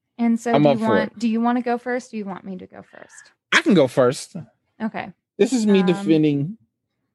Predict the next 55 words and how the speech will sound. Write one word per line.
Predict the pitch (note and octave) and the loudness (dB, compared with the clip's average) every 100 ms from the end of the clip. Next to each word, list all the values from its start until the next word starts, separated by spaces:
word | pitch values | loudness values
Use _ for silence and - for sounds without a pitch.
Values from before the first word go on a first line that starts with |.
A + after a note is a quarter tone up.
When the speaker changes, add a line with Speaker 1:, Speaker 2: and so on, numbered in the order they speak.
| _ _ _ - | _ _ _ -6
Speaker 2:
T, | - F3+ F3 - | 0 0 -2 -2
T, | - G#3+ G3+ - | 0 2 0 -2
T-Pain | A3 G#3 F3+ D3+ C#3+ | -2 2 2 2 2
and | C#3+ C#3 | 0 0
what | C3+ C#3 | 2 2
was | E3 F3 | 4 2
her | F3+ | 2
name | F3+ F#3 | 2 0
is? | F#3+ G#3 - | -2 -4 -8
Uh, | C#3+ C3+ G#2+ | -8 -6 -6
T-, | - | -4
Speaker 1:
Taylor | G#3 G3+ D4 | -4 -4 -6
Speaker 2:
T-, | - | -8
Speaker 1:
Swift. | G#3 F#3 F#3 G#3+ - | -8 -10 -12 -6 2
Speaker 2:
Taylor | G3 | 2
Swift. | F#3 F3+ C#3+ | 4 2 4
Well, | D3 | 4
I | D#3 | 4
thought | F#3 F#3 | 2 2
she | |
might | G3 | 2
Speaker 1:
For | D#3+ | 2
Speaker 2:
have | C#3+ | 2
Speaker 1:
the | |
Speaker 2:
changed | D#3 D3+ | 0 2
her | - | 2
Speaker 1:
parody | C4+ B3+ B3 | 2 0 0
Speaker 2:
name. | C4+ | 0
Speaker 1:
of | C4 | -2
Love | A#3 A3+ G#3+ | -2 -2 -2
Story | - - A3 G#3 G3+ | -6 -6 -4 -2 -2
called | G3 F#3+ F#3 - - | -4 -6 -6 -8 -4
Thug | F#3 F3+ | -4 -6
Story. | F3 - F3+ - G2+ - - _ | -12 -10 -8 -6 -8 -8 -14 _
Speaker 2:
Okay. | D3 D#3+ A#2 | 0 2 2
Speaker 1:
Let | C3+ | 2
me | A#3 | 2
know | B3+ | 4
when | C4+ C#4 | 4 2
you're | C#4 | 2
ready | C4 A3+ | 2 2
and | G3 | 0
I'll | G3 | -2
set | - F#3+ | -4 -6
the | G3 | -4
one | F#3+ G3 | -4 -2
minute | G3 G3 - | -2 -4 -6
timer. | F#3+ E3+ G3 G3+ - C3 | -10 -10 -10 -12 -14 -6
Speaker 2:
I'm | D3+ D#3 | 0 4
ready. | E3+ D#3+ D3+ D3 D3 - | 4 4 4 2 -2 -4
Give | D3 | -2
me | C#3+ C3+ | -2 0
five | D#3+ D3+ | 2 2
seconds. | D3 C3 A2 - - F4 - | 4 0 0 -10 -10 -12 -8
Five. | - C#3+ D#3 E3 F#3 | 0 2 2 0 -6